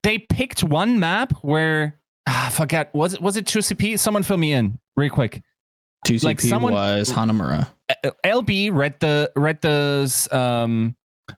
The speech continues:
Speaker 1: read the stats to, to me, where it was like, Shock was eight zero on one map.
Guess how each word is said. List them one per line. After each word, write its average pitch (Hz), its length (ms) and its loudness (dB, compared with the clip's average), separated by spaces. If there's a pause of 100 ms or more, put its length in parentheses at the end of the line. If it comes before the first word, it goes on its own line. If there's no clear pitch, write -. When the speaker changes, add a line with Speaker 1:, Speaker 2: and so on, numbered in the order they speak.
Speaker 1:
read 131 140 0
the 220 60 0
stats - 540 -2
to, 98 320 0 (120)
to 123 120 0
me, 107 200 0
where 131 160 0
it - 80 -6
was 127 200 0
like, 123 240 0
Shock - 460 -2
was 160 200 0 (120)
eight 156 260 -2
zero 123 560 0
on 139 220 2
one 156 180 0
map. 180 340 -2